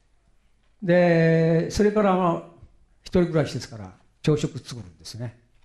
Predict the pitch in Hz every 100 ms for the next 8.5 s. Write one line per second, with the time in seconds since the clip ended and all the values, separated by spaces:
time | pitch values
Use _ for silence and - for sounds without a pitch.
0 | _ _ 156 - 151 - 214 226 220 220
1 | 220 190 185 185 151 - - - 151 131
2 | 120 143 165 165 160 156 165 165 151 -
3 | 123 147 139 120 113 82 _ _ _ _
4 | _ - 123 120 117 131 135 117 110 143
5 | 127 - 135 120 117 107 101 127 156 143
6 | 120 - 101 - 120 - _ _ _ _
7 | _ 139 120 143 160 139 143 120 110 95
8 | - 104 135 120 98